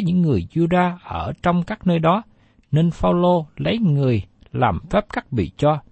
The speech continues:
vì hết thảy đều biết cha Timôthê là người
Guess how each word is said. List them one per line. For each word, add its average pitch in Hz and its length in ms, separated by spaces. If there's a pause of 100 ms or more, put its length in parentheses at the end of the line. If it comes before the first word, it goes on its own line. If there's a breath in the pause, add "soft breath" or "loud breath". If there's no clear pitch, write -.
(360 soft breath)
vì 107 160
hết - 240
thảy 101 320
đều 131 260 (100)
biết 185 160 (120)
cha 160 260 (200)
Timôthê 156 640
là 104 240
người 92 340